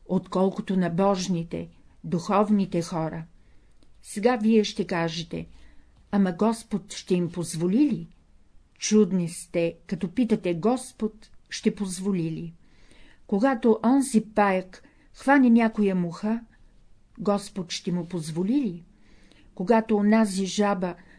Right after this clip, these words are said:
дойде до мравуняка и почва да гълта мравките, Господ ще й позволи ли? Когато мравките дойдат до твоя хамбар и почнат да ядат житото,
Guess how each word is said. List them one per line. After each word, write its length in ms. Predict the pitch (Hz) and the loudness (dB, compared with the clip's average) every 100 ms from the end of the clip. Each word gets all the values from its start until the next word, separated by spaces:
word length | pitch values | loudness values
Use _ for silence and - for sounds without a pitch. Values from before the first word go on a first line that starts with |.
| - | -10
дойде 420 | 180 220 233 202 | 4 6 6 2
до 140 | 175 185 | 0 0
мравуняка 840 | 180 175 170 254 220 202 185 170 - - - - | 0 -2 2 6 6 4 -6 -8 -10 -20 -8 -6
и 140 | 180 | -2
почва 360 | 233 220 - 208 | -2 -2 0 0
да 140 | 180 | 0
гълта 440 | 175 220 220 190 | 6 6 6 0
мравките, 760 | 180 180 208 208 - 170 175 170 - _ _ - | -2 0 0 -2 -12 -4 -4 -6 -18 _ _ -2
Господ 520 | 190 208 - 185 170 | 2 2 0 -8 -8
ще 200 | - 196 | -6 0
й 120 | 170 | 0
позволи 600 | 170 175 156 151 185 240 | 0 -6 -4 -2 2 4
ли? 240 | 302 165 160 - _ _ - - - - _ | 4 0 -10 -20 _ _ -20 -20 -20 -20 _
Когато 400 | 165 208 208 202 | -2 -2 0 2
мравките 600 | 208 220 220 - 175 185 | 4 2 0 -6 -4 0
дойдат 500 | 208 240 220 185 170 | 2 2 2 -2 -6
до 120 | 170 | -10
твоя 360 | 170 190 180 | -4 -2 -2
хамбар 540 | 180 196 180 180 196 190 - - - | -2 -6 -4 -2 -4 -6 -14 -20 -4
и 80 | 208 | -4
почнат 600 | 208 214 208 - 190 175 | 2 0 0 -2 -2 -2
да 100 | 185 | 0
ядат 460 | 185 180 220 220 185 | 0 4 4 2 -6
житото, 640 | 165 226 226 180 - 175 | 0 0 0 -6 -6 -8